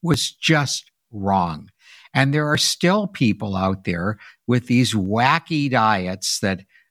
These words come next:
basically try to restrict fat to almost nothing. And they're wrong.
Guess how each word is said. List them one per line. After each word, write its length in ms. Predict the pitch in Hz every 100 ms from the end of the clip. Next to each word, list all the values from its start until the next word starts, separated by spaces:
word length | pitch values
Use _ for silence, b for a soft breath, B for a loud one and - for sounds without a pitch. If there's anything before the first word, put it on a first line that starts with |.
| _
basically 640 | 90 117 123 - 131 - 110
try 300 | - 123 117
to 100 | 113
restrict 560 | 95 101 - 127 120
fat 440 | - - 110 107 -
to 100 | 117
almost 580 | 107 107 104 95 - -
nothing. 640 | 92 110 107 - 95 104 - _ _ B B B _ _
And 460 | 117 117 120 120 - _ _ _
they're 220 | 113 147
wrong. 400 | 165 208 143 -